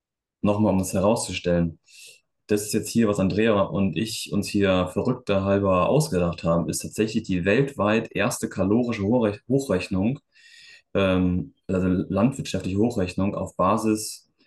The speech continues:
von einer Weidehaltung. Und das ist schon was sehr, sehr Besonderes. Ähm, dass es sowas tatsächlich noch gar nicht gibt, ähm, erstaunt uns auch, aber es wahrscheinlich, ähm,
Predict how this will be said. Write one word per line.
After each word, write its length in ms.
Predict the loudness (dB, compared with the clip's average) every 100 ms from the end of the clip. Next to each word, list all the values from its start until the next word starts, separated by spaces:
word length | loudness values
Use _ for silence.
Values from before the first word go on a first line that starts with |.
| _ _
von 140 | -2
einer 200 | 0 2
Weidehaltung. 680 | 2 2 0 -2 0 0 -2 -4 -8
Und 80 | -2
das 100 | -2
ist 60 | -2
schon 160 | -2
was 100 | -2
sehr, 160 | -2 -2
sehr 140 | -2
Besonderes. 800 | 0 2 2 4 2 -2 -6 -14 _ -20 -20 -20 -20 -20 _ _ -4
Ähm, 420 | 0 2 0 0
dass 140 | -2
es 60 | -2
sowas 260 | -2 -2 -4
tatsächlich 300 | -8 -4 -2
noch 100 | 0
gar 140 | 2
nicht 240 | 0 -2
gibt, 460 | -6 -6 -6 -6 -4 0
ähm, 500 | 0 2 2 0 -4
erstaunt 420 | -8 -4 0 0
uns 160 | -2 -4
auch, 380 | 0 0 0 -4
aber 540 | 0 2 2 0 -2
es 260 | -12 -14 -14
wahrscheinlich, 800 | -10 -6 -2 0 -2 -4 -10 -6 -2
ähm, 480 | -2 0 -2 -6